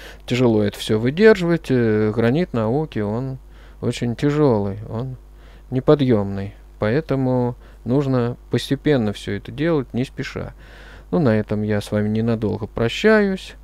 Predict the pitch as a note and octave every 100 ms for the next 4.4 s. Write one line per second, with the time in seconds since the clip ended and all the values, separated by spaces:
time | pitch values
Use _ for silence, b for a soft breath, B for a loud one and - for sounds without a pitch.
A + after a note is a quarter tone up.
0 | - A#2 A2+ A#2+ G#2+ G#2 G2+ F#2+ - A2
1 | G2+ - D#3 - G#3+ A3 G3 F#3+ C3 A2+
2 | A2 G#2+ G2+ G2+ G2+ F#2+ - G2+ A2+ G2
3 | F#2+ B B B - A2+ C3 - A2+ G#3
4 | A3 - G#3+ G3+